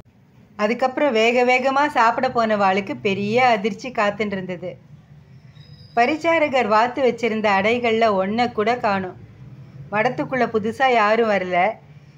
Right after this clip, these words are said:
இருந்தவா எல்லாருமே மகா பெரியவா முன்னால தான் இருந்தா. இடத்த விட்டு நகரல. ஆனா அடையெல்லாம் எங்க போச்சு? மகா பெரியவா கிட்டேருந்து மறைக்க நினைச்சோம். இப்போ நமக்கே தெரியாம எல்லாம் மாயமா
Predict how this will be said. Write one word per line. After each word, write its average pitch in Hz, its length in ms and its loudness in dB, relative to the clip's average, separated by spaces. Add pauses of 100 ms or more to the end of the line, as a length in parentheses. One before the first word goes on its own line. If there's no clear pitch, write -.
(100)
இருந்தவா 277 500 2
எல்லாருமே 233 560 2
மகா 240 320 0
பெரியவா 226 440 2
முன்னால 202 340 0
தான் 214 160 0
இருந்தா. 185 500 -2 (480)
இடத்த 240 380 0
விட்டு 226 280 -2
நகரல. 190 640 0 (540)
ஆனா 277 400 2
அடையெல்லாம் 285 480 4
எங்க 254 180 -2
போச்சு? 240 600 0 (640)
மகா 233 280 0
பெரியவா 247 460 2
கிட்டேருந்து 226 460 -2
மறைக்க 220 400 0
நினைச்சோம். 196 680 -2 (480)
இப்போ 247 280 0
நமக்கே 269 480 0
தெரியாம 262 440 2
எல்லாம் 233 380 2
மாயமா 240 400 2